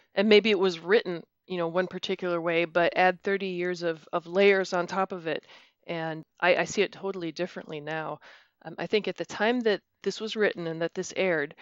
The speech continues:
you know, the, the two times that we'd seen Q previously, he was a total pain in the rear.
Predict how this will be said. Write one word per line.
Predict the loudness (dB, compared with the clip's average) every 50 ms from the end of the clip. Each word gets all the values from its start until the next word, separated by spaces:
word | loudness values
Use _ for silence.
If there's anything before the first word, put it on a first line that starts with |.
| -20 -20 _ _ _ _ -16
you | -12
know, | -12 -10
the, | -8 -8 -10 _ _ -12
the | -12
two | -10 -8 -8 -8
times | -6 -2 0 0 0 0 -2
that | -6 -8 _ -10
we'd | -10 -10 -10
seen | -12 -12 -10 -8 -8 -8
Q | -10 -8 -6 -4 -4 -6
previously, | -6 -6 -6 -4 -4 -4 -4 -6 -6 -8 -10 -10
he | -8 -8 -8
was | -10 -10
a | -12
total | -14 -10 -6 -4 -4 -4 -6 -8 _ -18
pain | -16 -12 -8 -4 -4 -2 -2
in | -2
the | -4 -4
rear. | -6 -6 -8 -8 -8 -10 -12 -14